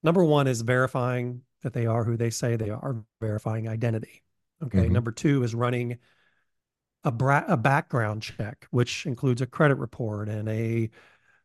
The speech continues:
Speaker 1: you know, criminal background and a performance report and all kinds of other stuff you can get through there. The third part is verifying income.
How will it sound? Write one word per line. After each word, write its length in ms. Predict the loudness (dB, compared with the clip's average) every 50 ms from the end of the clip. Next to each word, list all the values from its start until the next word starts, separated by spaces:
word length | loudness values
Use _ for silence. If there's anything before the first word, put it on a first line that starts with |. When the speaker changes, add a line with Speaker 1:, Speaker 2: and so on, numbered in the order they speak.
| _ _
Speaker 1:
you 80 | -4 -2
know, 100 | -2 -2
criminal 360 | -2 0 2 2 4 4 4
background 800 | 4 2 2 0 0 -2 -4 -4 -4 -4 -4 -6 -6 -6 -4 -4
and 100 | -2 -2 -2
a 560 | 0 0 0 0 0 0 0 0 0 -2 -2
performance 560 | -4 -6 -6 0 2 2 4 4 2 -2 -4
report 420 | -6 -8 -6 -4 -2 -2 -2 -2 -4
and 80 | -4
all 160 | -4 -4 -6 -2
kinds 260 | 0 0 0 0 0
of 60 | -2
other 100 | -2 -4
stuff 240 | -4 -4 -6 -6 -6 -8 -8 -6
you 60 | -6
can 100 | -6 -4
get 180 | -6 -6 -8
through 140 | -6 -6 -4
there. 320 | -4 -4 -4 -4 -4 -6 -10 _ _ _ _ _ _ _ _ _ -6
The 80 | 0
third 300 | 4 6 6 8 6 6
part 260 | 6 6 6 6 6
is 100 | 4 2
verifying 520 | 2 2 0 0 0 -2 -2 -2 -2 -2 -2
income. 500 | -4 -4 -6 -6 -10 -12 -12 -14 -16